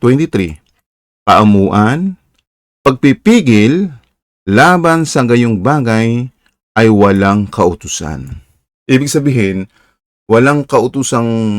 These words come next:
paghatol ng, ah, pagpaparusa. Kasi, ang sinusunod mo na ngayon ay itong mga bagay na nabanggit dito. May pag-ibig ka na, may katuwaan ka na,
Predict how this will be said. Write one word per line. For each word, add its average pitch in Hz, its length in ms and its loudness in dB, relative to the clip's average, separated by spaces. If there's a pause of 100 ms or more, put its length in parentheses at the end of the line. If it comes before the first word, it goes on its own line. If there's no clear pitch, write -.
(800)
paghatol 101 800 -4 (800)
ng, 113 260 0 (880)
ah, 98 560 -4 (320)
pagpaparusa. 95 800 -6 (640)
Kasi, 117 400 -2 (640)
ang 151 240 0
sinusunod 165 720 -2
mo 143 80 -2
na 135 160 -2
ngayon 98 480 -2
ay 120 160 -2
itong 123 160 -4
mga 113 240 0
bagay 107 400 0
na 104 80 0
nabanggit 98 560 -2
dito. 92 400 -4 (320)
May 104 160 -2
pag-ibig 101 640 -4
ka 104 80 0
na, 156 400 -4 (320)
may - 160 -6
katuwaan 101 560 -2
ka 104 160 -4
na, 151 400 -6